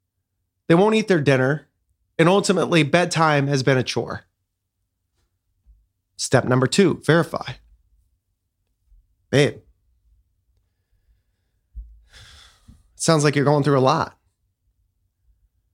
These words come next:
With Brennan and Adeline obviously not listening to you,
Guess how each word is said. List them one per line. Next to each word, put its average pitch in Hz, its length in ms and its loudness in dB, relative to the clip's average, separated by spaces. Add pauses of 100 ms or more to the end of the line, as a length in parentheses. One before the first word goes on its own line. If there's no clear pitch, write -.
(580)
With 135 160 -2
Brennan 151 240 2
and 139 160 2
Adeline 135 420 0
obviously 123 400 0
not 127 160 0
listening 120 440 -2
to 113 120 -4
you, 120 340 -2